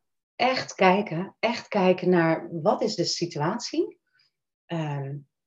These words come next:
wat is waar je naartoe wil. Dan zijn er stappen om daar te komen.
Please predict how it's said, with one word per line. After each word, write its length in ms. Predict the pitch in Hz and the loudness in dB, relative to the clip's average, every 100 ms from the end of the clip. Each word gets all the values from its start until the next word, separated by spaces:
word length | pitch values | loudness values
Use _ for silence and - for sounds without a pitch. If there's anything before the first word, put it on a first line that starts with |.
| _ _ _ _ _ _ _ _ | _ _ _ _ _ _ _ _
wat 680 | _ 151 147 240 269 - - - | _ -8 2 2 2 -4 -14 -4
is 200 | 175 165 | -4 0
waar 160 | 156 | -2
je 60 | 143 | -2
naartoe 320 | 139 - 247 | -6 -4 -2
wil. 420 | 262 262 330 - _ _ _ _ _ _ _ _ _ _ _ _ _ _ _ _ _ _ _ _ | 2 2 2 -4 _ _ _ _ _ _ _ _ _ _ _ _ _ _ _ _ _ _ _ _
Dan 220 | - 196 | -2 0
zijn 160 | 180 175 | 2 0
er 100 | 139 | 0
stappen 360 | - 262 185 175 | 0 0 2 0
om 120 | 165 | 0
daar 340 | 147 135 127 _ | -2 -4 -6 _
te 120 | - | -14
komen. 540 | - 175 185 277 370 | 4 6 6 4 -2